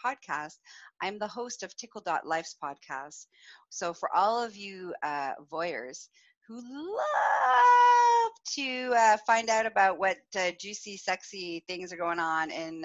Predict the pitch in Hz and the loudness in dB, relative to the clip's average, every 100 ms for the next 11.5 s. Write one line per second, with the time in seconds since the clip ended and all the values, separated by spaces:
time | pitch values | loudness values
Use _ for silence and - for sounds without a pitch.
0 | - 156 - 190 170 160 214 233 160 - | -6 -6 -8 -14 -14 -2 2 2 0 -6
1 | - - - - - - 202 196 208 185 | -18 -20 -18 -20 -16 0 6 8 8 4
2 | 202 196 185 - - 165 165 180 156 - | -4 -6 -8 -12 0 2 2 0 -2 -4
3 | 156 143 - - 135 95 _ _ - 202 | -8 -8 -10 -14 -16 -20 _ _ -14 -10
4 | 208 190 160 156 - 139 143 143 - - | -10 -2 2 2 2 -4 -4 -8 -18 -12
5 | - - - - - - - - _ - | -8 -8 -8 -10 -10 -12 -20 -20 _ -20
6 | - _ 175 175 180 175 175 _ 180 180 | -20 _ -2 0 0 -4 -10 _ 6 8
7 | 180 180 175 - 208 233 226 175 160 160 | 8 6 2 -4 -8 -8 -8 -8 -10 -10
8 | - 165 165 - - - - _ _ _ | -2 2 2 -2 -12 -12 -16 _ _ _
9 | - 156 151 151 147 147 233 - - 160 | -6 -4 -4 -6 -10 -8 -8 -6 -6 -4
10 | 156 156 - - - - - 196 - - | -4 -6 -10 -16 -18 -20 -2 0 0 0
11 | 165 156 151 - - | -2 -2 -6 -14 -20